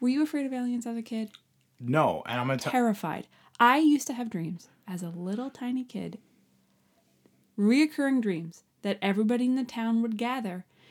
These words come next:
Speaker 1: Sometimes we'd go to, like, the beach. Sometimes it would be the high school field. It would be all different places around town. And this is when I was really little.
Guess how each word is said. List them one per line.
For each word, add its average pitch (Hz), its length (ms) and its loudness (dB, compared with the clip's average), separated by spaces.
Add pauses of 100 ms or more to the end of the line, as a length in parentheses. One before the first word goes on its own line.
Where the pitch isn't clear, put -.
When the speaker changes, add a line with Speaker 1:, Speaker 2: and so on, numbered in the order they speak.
(540)
Speaker 1:
Sometimes 320 440 2
we'd 277 200 0
go 247 440 0
to, 233 160 -8
like, 196 140 -2
the 160 80 -6
beach. 165 360 -4
Sometimes 165 420 -6
it - 60 -6
would 170 60 -10
be 165 120 -4
the 170 100 -6
high 185 180 -4
school 170 600 -4
field. 214 500 -2
It 208 40 4
would 208 80 6
be 226 120 -2
all 277 160 2
different 277 300 0
places 233 340 0
around 202 280 4
town. 170 280 -4
And 185 80 0
this 220 120 2
is 330 100 2
when 415 100 4
I 494 180 -4
was 208 120 2
really 180 380 0
little. - 360 -4